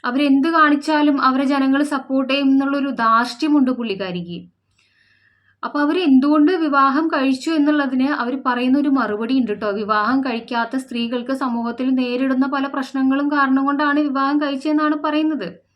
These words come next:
അപ്പൊ തനിക്കൊരു പ്രൊട്ടക്ഷന് വേണ്ടിയിട്ടും ഒരു സം-, ഒരു കൂട്ടെന്നുള്ള രീതിക്കും ഒക്കെയാണ് കല്യാണം കഴിച്ചത്.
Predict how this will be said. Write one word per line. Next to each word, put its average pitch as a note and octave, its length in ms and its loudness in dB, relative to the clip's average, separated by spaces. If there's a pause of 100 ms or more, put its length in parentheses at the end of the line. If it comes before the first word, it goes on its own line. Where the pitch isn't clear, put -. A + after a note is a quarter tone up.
(760)
അപ്പൊ C4+ 220 -10
തനിക്കൊരു D#4 480 0 (280)
പ്രൊട്ടക്ഷന് C#4+ 680 -2
വേണ്ടിയിട്ടും D4+ 600 2
ഒരു D4 160 2
സം-, C4+ 320 -2
ഒരു C#4 420 0 (340)
കൂട്ടെന്നുള്ള E4 640 0
രീതിക്കും D#4+ 540 0
ഒക്കെയാണ് D#4 300 2
കല്യാണം C4 460 -2
കഴിച്ചത്. B3+ 720 -6